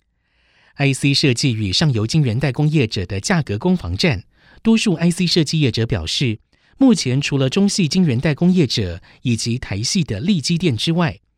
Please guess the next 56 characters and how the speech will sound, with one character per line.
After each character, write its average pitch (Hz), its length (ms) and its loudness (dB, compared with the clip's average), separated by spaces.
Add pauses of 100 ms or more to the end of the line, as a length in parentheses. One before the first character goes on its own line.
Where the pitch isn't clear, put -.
(260)
包 139 160 0
括 123 260 -2
台 110 240 -4
积 165 180 -2
电、 151 380 0
联 110 260 -2
电、 143 380 0
世 - 240 -2
界 139 160 0
先 160 220 0
进 143 260 0
等 95 160 -8
供 156 160 0
应 123 160 0
商， 156 300 0 (360)
还 131 160 -2
是 147 140 -2
要 175 160 0
下 156 240 -2
单 156 220 0
达 101 180 -4
到 123 160 -2
一 135 140 -6
定 185 180 2
水 123 160 -2
准 95 300 -2 (180)
才 - 160 -6
能 101 100 -6
够 123 220 -2
争 143 180 0
取 - 160 -4
到 120 160 -2
折 92 200 -6
扣。 117 280 -6 (800)
虽 - 180 0
然 117 160 0
在 135 300 -2
以 127 180 -4
量 160 240 0
换 147 280 -2
价 120 240 -4
上 113 280 -2
给 127 120 -6
予 127 120 -4
的 101 120 -6
折 95 180 -6
扣 113 300 -6 (180)
有 107 140 -2
越 185 160 2
来 120 100 0
越 127 160 0
优 131 160 0
惠 135 180 -2
的 - 80 -6
趋 147 220 -4
势， 131 320 -4